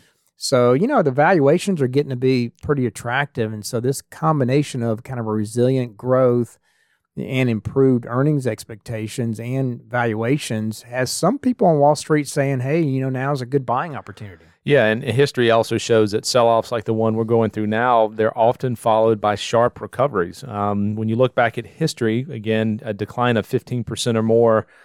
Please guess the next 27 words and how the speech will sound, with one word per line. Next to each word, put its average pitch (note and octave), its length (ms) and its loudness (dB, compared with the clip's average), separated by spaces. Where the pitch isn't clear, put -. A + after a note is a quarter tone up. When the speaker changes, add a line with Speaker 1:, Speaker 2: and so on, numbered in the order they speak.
Speaker 2:
uh, G#2 160 2
for G#2+ 140 -2
the G#2 140 4
S A2+ 120 2
and G#2+ 100 -4
P A2 120 -2
five G#2 280 2
hundred, G#2+ 480 2
um, G2+ 340 -8
has G2+ 120 -4
been G#2 160 -2
followed A#2 360 2
by G#2 160 2
a F#2+ 80 -2
positive B2+ 640 0
return G#2+ 640 0
in A2 100 -4
the G#2 100 0
next - 540 -2
twelve A#2 320 2
months A#2 400 0
in A2+ 140 -6
all A2+ 160 4
but A#2+ 180 -6
two C#3 220 0
occasions. F#2+ 840 -2
Um, G2+ 420 -6